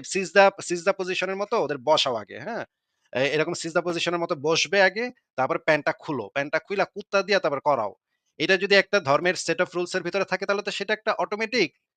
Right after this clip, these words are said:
সেটা একটা মোরালিটি হয়ে যাবে। কারণ ওইটা তো ওই ধর্মের set of রুলস এর ভিতরে আছে এবং আপনি বলছেন যে, যে যদি একটা রুলস এর ভিতরে থাকে, রুলস ফলো করলেই সেটা সা-, সেটা মোরাল হয়ে যায়। হুম? কোন একটা রুলস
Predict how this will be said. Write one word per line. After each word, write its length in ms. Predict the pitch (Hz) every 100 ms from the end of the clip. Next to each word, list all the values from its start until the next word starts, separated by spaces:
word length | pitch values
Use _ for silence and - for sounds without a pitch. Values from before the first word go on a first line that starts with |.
| _
সেটা 160 | - 165
একটা 140 | 175 165
মোরালিটি 480 | 170 214 214 202 143
হয়ে 160 | 123
যাবে। 180 | 113 104 -
কারণ 200 | 190 226
ওইটা 200 | 202 220
তো 120 | 233 220 170
ওই 100 | 214 123 165
ধর্মের 300 | 170 180 190 175 _ _
set 180 | - 208
of 100 | 202
রুলস 220 | 214 190
এর 80 | 196
ভিতরে 200 | 170 170
আছে 140 | -
এবং 120 | 175 185
আপনি 260 | 185 - 247
বলছেন 380 | 208 185 160 165 - _ _ _ 202
যে, 180 | 170 214 220 _ _
যে 120 | 196 190
যদি 280 | 202 214 240 202
একটা 240 | - - 208
রুলস 280 | 185 185 196
এর 100 | 208
ভিতরে 220 | 185 208 202
থাকে, 340 | - 208 185 139 - -
রুলস 260 | 185 220 240 -
ফলো 200 | 226 233
করলেই 260 | 233 247
সেটা 220 | - 196 185 160 _ _ _ _ -
সা-, 240 | 151 156
সেটা 220 | 139 160 175
মোরাল 260 | 160 160
হয়ে 200 | 147 139
যায়। 200 | 113 104 - _
হুম? 200 | 247 180 - _ _ _ -
কোন 140 | 143 196
একটা 200 | 196 151
রুলস 340 | 127 170 202